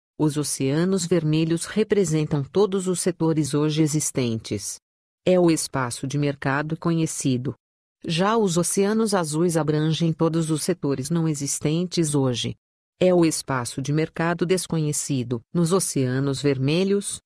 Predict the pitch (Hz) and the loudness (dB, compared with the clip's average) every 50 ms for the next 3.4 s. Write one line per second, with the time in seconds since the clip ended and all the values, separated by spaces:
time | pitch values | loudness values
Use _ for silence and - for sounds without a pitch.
0 | _ _ _ - 156 - - - - 131 127 135 - 131 123 120 123 123 - - | _ _ _ -4 -4 -4 -6 -6 -6 -4 -4 -4 -4 -2 -2 0 -2 -2 -2 0
1 | - 156 151 - 160 147 143 139 139 139 135 135 135 - - 160 165 170 151 165 | -2 -2 0 2 2 2 4 2 2 2 2 0 -2 -2 -2 0 0 0 0 -2
2 | 160 - 165 156 156 160 170 180 180 196 180 175 185 180 175 - - - 127 117 | -2 -2 -2 0 2 2 2 2 0 0 0 2 0 0 0 -2 -4 -2 -2 -2
3 | 110 - - 123 - - - | -4 -6 -8 -10 -8 -8 -12